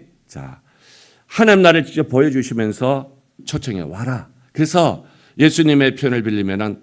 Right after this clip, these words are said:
"나를 따르라, 따르라." 그 표현이 계속 나오죠.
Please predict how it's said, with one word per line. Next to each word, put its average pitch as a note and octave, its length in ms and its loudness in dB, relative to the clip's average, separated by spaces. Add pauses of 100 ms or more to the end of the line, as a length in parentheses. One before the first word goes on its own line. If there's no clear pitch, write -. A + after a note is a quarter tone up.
(140)
"나를 A#2 500 0 (100)
따르라, C#3 540 6 (680)
따르라." F3+ 680 6
그 D#3+ 100 0
표현이 C#3+ 200 -2
계속 G#2+ 260 -4
나오죠. G2 720 0